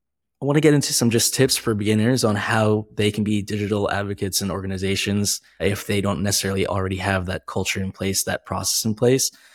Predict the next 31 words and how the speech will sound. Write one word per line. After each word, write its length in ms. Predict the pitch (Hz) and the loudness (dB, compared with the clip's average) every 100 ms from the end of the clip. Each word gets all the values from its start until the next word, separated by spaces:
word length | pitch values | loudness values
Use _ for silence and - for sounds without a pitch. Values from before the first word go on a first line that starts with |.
| - _ | -20 _
Are 100 | 113 | 2
there 80 | 123 | 4
any 260 | 143 151 151 | 6 4 2
good 240 | - 127 | 2 0
starting 320 | - 113 127 | 4 4 4
points 240 | 123 131 127 | 4 4 4
for 140 | - | 0
people 300 | - 113 120 | 0 0 0
who 200 | - 117 | 0 2
are 120 | 104 | 2
trying 320 | 98 - 107 104 | 2 0 2 2
to 80 | |
build 300 | 98 107 104 | 2 2 4
this 380 | 101 113 - - - | 2 2 2 -2 -4
within 300 | 107 101 107 | -4 2 4
their 160 | 107 80 | 6 4
organizations 800 | 101 104 95 101 98 120 107 | 2 0 2 0 0 -2 0
that 220 | 101 - - | 0 0 -2
they 120 | 98 | -4
can 140 | 101 | -4
start 260 | - 98 - | -4 -4 -6
implementing 760 | 98 104 101 98 98 98 98 101 _ _ _ _ - | -6 -2 0 0 -2 -2 -6 -8 _ _ _ _ -4
up 180 | 98 | -4
front 400 | - - 101 110 - - | -6 0 2 2 -2 -6
to 180 | - 95 | -4 0
have 240 | 98 101 | 0 2
these 160 | 104 - | 0 2
conversations 720 | 107 107 104 107 104 117 120 | 2 2 2 0 2 -2 -2
with 80 | 113 | -6
the 80 | |
team? 300 | 123 143 143 | -4 -2 -2